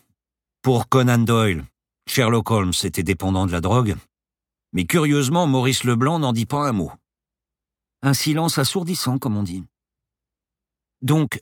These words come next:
l'aiguille de Maurice Leblanc, positionnée au centre exact du triangle parfait, le colombier, ce dodécaèdre, désignait les passages des contrebandiers, les passages identifiés par Leblanc.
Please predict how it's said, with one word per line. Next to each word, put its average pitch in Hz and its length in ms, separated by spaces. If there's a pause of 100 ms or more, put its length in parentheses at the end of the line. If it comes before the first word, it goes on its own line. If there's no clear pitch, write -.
l'aiguille 156 500
de 123 120
Maurice 113 420
Leblanc, 120 420 (260)
positionnée 123 600
au 101 80
centre 107 380
exact 95 600
du 95 180
triangle 107 480
parfait, - 500 (560)
le 101 140
colombier, 120 640
ce - 180
dodécaèdre, 117 920 (460)
désignait 147 560
les 139 160
passages 151 540
des 127 100
contrebandiers, 110 680 (680)
les 104 120
passages 135 540
identifiés 135 720
par 90 200
Leblanc. 95 300